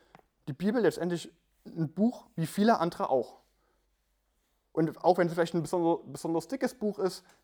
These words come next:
heißt es nicht, dass es deshalb vertrauenswürdiger ist. Andere Leute haben auch dicke Bücher geschrieben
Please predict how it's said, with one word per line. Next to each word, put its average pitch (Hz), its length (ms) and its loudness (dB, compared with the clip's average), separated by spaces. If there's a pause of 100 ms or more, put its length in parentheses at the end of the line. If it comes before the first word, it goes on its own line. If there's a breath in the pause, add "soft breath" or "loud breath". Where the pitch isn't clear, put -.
heißt 185 180 -2
es 220 120 -8
nicht, 175 200 -2
dass 143 100 -4
es 170 100 -6
deshalb 131 720 -2 (120)
vertrauenswürdiger 143 720 2
ist. - 180 -10
Andere 240 240 0
Leute 170 220 6
haben 175 120 0
auch 247 200 2
dicke 151 180 -4
Bücher 143 300 -2
geschrieben 147 480 -4